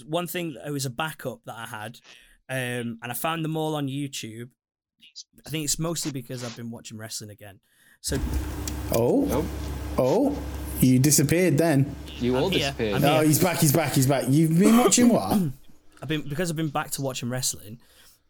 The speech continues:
Speaker 1: I remembered these things existed, and I think it could be worth a good laugh. There's three of them.
Speaker 2: Okay.
Speaker 1: And they're all, they're all hard, like, twenty minutes.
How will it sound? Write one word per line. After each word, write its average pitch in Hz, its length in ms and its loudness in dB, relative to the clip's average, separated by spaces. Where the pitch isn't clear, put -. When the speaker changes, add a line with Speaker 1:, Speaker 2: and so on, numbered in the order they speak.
Speaker 1:
I 135 80 -2
remembered 139 760 0
these 135 460 -2
things 120 280 -2
existed, 113 640 -4
and 113 120 -10
I - 20 -8
think 127 300 -6
it 110 100 -14
could 117 180 -8
be 117 120 -4
worth 113 380 -8
a 117 60 -8
good 113 280 -8
laugh. 110 340 -8
There's 120 160 -6
three 156 800 -8
of 262 220 -12
them. 330 280 -8
Speaker 2:
Okay. 120 320 0
Speaker 1:
And 143 160 0
they're 143 180 0
all, 160 200 0
they're 143 180 -2
all 160 100 0
hard, 160 280 -4
like, 143 200 -4
twenty 151 300 -4
minutes. - 420 -6